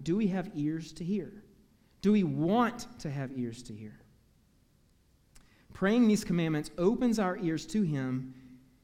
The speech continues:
and allows us to obey them. And so this is our third test.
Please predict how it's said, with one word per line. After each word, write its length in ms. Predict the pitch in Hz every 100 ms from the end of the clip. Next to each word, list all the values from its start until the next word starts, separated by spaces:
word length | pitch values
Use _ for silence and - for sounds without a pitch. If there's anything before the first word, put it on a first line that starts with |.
| _
and 80 | 170
allows 400 | 156 170 202 180
us 140 | 165 -
to 180 | 165
obey 320 | 143 127 127 120
them. 240 | 107 104 - - _ _ _ _ _ -
And 100 | 160
so 100 | 185
this 140 | 202 233
is 100 | 208
our 120 | 170
third 280 | 165 147 143
test. 440 | 127 104 -